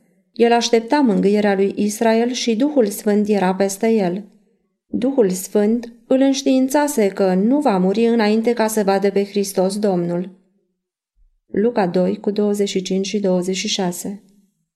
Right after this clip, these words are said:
Când Simeon intră în templu, văzu o familie înfățișând preotului pe primul lor născut. După înfățișare se cunoștea că sunt săraci.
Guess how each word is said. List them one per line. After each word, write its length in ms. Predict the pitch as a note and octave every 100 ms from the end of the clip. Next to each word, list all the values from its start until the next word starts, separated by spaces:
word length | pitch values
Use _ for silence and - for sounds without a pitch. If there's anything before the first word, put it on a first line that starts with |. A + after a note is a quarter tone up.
| _ _ _ _ _ _ _ _ _ _
Când 200 | - A3+
Simeon 420 | A3+ A#3 A3 D4
intră 300 | C4+ G3+ A3
în 180 | G#3+ F#3
templu, 440 | F#3 G3+ G3+ A#3 B3+
văzu 340 | C4 C4 D#4+
o 100 | D#4
familie 480 | C#4+ G#3+ G#3+ G#3+ A#3
înfățișând 600 | A#3 A3+ G#3+ G#3 A#3+ A#3+
preotului 680 | A#3 A3 G#3+ G#3+ A3+ A3+ A#3
pe 160 | E3+
primul 440 | F3+ B3+ C4+ C4 G#3
lor 220 | F#3+ F#3+
născut. 640 | G3+ G#3+ - G3 F#3 - _ _ _ _ _ _ -
După 200 | A3+ C4+
înfățișare 720 | C#4 D4+ D4 C#4+ C4+ G#3 A3
se 160 | A3 A#3+
cunoștea 540 | B3 B3+ B3+ - C#4+
că 120 | F#3+
sunt 240 | F3+ F3+ F#3
săraci. 600 | A3 A3 F3+ F3+ -